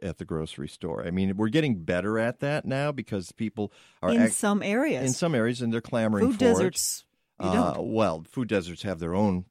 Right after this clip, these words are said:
Speaker 1: problems. Uh, by the way, I just wanted to reintroduce Lee Batala, who is the new president and executive director of the Seed Savers Exchange.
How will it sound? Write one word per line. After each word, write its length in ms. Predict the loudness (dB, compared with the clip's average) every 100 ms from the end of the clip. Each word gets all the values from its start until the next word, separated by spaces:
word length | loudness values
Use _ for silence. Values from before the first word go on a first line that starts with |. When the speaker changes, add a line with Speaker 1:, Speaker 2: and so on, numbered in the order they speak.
| _ _
Speaker 1:
problems. 640 | -8 -6 -8 -14 -20 -20 _ _ _ _
Uh, 280 | -4 -2 2
by 160 | 2 2
the 100 | 2
way, 140 | 0
I 20 |
just 240 | 0 -2 -2
wanted 240 | -2 -2
to 60 | -4
reintroduce 680 | -2 -2 -4 -6 -6 -6 -8
Lee 240 | -4 -4
Batala, 540 | -4 -4 -2 0 -2
who 160 | -2 -2
is 140 | -4
the 260 | -6 -6 -2
new 180 | -2 -2
president 680 | 0 -2 -2 -4 -4 -4 -4
and 280 | -2 -2 -2
executive 500 | -4 -4 -4 -4 -4
director 320 | -6 -6 -8
of 80 | -10
the 80 | -10
Seed 300 | -8 -6 -4
Savers 360 | -2 -2 -6
Exchange. 540 | -10 -6 0 2 0